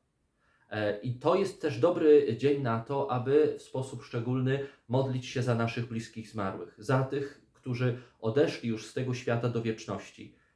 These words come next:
E, wypraszamy dla nich radości nieba. Wierzymy w to, że nasza modlitwa pomoże im, e, wejść do nieba. E, i dlatego tym bardziej trzeba nam o nich pamiętać, bo ta pamięć modlitewna jest także wyrazem naszej miłości,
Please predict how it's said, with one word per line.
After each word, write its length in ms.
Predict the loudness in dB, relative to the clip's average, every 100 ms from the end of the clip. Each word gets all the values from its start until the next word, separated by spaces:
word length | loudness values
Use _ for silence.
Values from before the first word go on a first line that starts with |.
| _
E, 80 | -10
wypraszamy 640 | -2 0 2 0 0 0 0
dla 180 | 0
nich 200 | 0 -2
radości 460 | -2 -4 -4 -6 -4
nieba. 440 | 0 0 -2 -12 _ _ _ _ _ _ -6
Wierzymy 460 | 2 4 4 0
w 120 | -4 -2
to, 260 | 0 2
że 160 | 2 2
nasza 300 | 2 0 -2
modlitwa 460 | -2 -2 -8 -8
pomoże 640 | -8 -6 0 2 2 0 -4
im, 200 | -6 -12 -16 _ -12
e, 300 | -4 -2 0
wejść 400 | 2 2 0 -2
do 120 | -2
nieba. 440 | 0 -6 -8 -16 _ _ _ -16
E, 380 | -10 -8 -8
i 140 | -8 -2
dlatego 640 | 2 2 2 4 4 2 -2
tym 200 | -4 -2
bardziej 680 | 2 4 2 0 0 0 -2
trzeba 340 | -8 -2 0 2
nam 180 | 0 -2
o 100 | -4
nich 180 | -4
pamiętać, 600 | -4 -4 -2 -4 -4 -6 -6
bo 60 | -4
ta 160 | -2
pamięć 440 | 0 0 -2 -8 -6
modlitewna 580 | -6 -4 -2 -2 -2
jest 220 | -6 -6 -6
także 300 | -6 -4 -2
wyrazem 460 | 0 0 -2 -2
naszej 320 | -2 -2 0
miłości, 640 | 2 4 4 2 -8 -18